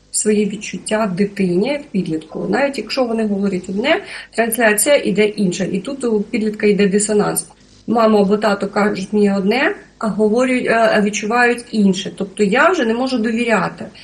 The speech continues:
оскільки в мене йде розрив шаблону. Слова е, одне, а дії інше. Тобто вербальні, невербальні прояви, дитина їх щитує більше навіть, ніж, е,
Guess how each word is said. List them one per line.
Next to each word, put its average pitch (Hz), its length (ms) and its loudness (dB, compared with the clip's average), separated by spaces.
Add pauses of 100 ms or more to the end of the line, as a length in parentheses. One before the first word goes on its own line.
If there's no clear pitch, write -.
(160)
оскільки 214 460 -2
в 214 40 2
мене 240 240 2
йде 214 200 4
розрив 208 340 2
шаблону. 190 540 0 (280)
Слова 202 640 2 (960)
е, 214 200 2 (100)
одне, 220 520 2 (220)
а 208 120 2
дії 220 500 0
інше. 180 280 0
Тобто 214 380 2
вербальні, 226 480 0
невербальні 220 460 0
прояви, 226 600 0
дитина 208 360 -4
їх 214 140 -2
щитує 208 800 -2
більше 214 300 -4
навіть, 196 280 0
ніж, 190 300 -2
е, 185 180 0